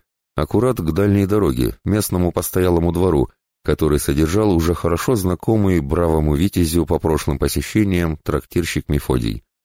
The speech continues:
Благана же с невыразимой болью в глазах прильнула к окну и жалостливым взором сверлила огромную спину неспешно удаляющегося могучего великана.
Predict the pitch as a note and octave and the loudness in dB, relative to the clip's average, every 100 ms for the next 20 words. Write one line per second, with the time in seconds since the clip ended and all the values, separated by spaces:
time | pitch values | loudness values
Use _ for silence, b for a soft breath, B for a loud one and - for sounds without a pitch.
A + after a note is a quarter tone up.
0 | _ _ _ _ _ _ A1+ B1+ B1+ D2+ | _ _ _ _ _ _ -2 0 2 0
1 | G2+ F#2 E2 E2+ - C#2 C#2+ D2+ D#2+ G#2 | 2 0 2 0 0 -2 0 0 2 2
2 | F#2+ D2+ E2 F#2+ F2 C2 D2 D2+ F#2 G2+ | 2 0 2 2 2 2 0 0 0 -2
3 | - _ _ - D#2 F2 G#2 G2+ F2 E2+ | -6 _ _ -4 0 2 2 2 0 -4
4 | - G2 A2+ G#2 _ _ _ C#2+ D2 A2+ | -2 0 2 0 _ _ _ 0 2 2
5 | B2+ A2+ F2+ F#2 F#2+ D#2 D#2+ G#2+ G#2+ F#2 | 0 0 0 2 2 2 2 2 2 0
6 | - D#2+ D2+ F#2+ A2+ A2 - F#2 E2 F#2 | 0 0 2 2 2 0 0 0 2 2
7 | F2 E2 D#2+ - - G#2 F#2 D#2+ - G#2+ | 4 2 0 0 0 2 2 2 0 -2
8 | - F#2+ E2+ D#2+ D2 D2 D#2 D2+ - C#2+ | -2 -4 -2 0 2 4 4 2 0 -2
9 | - C#2 C2+ C2+ - B1+ B1+ B1+ - C2 | 0 -2 0 -2 0 0 2 0 0 -2
10 | A#1 | -2